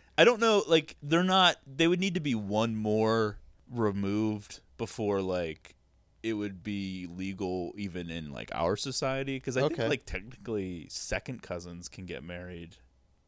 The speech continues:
Speaker 1: in America, I
Speaker 2: Still
Speaker 1: think.
Speaker 2: frowned upon, though.
Speaker 1: Well,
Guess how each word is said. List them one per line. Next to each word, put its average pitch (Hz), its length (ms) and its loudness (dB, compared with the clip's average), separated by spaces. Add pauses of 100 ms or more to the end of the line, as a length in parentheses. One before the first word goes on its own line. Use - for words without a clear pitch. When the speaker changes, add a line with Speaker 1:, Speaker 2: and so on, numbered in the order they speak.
(380)
Speaker 1:
in 101 100 -10
America, 87 680 -12
I 101 60 -10
Speaker 2:
Still 202 300 0
Speaker 1:
think. 156 100 -4
Speaker 2:
frowned 190 260 2
upon, 92 320 0
though. 73 260 -10 (360)
Speaker 1:
Well, 117 540 4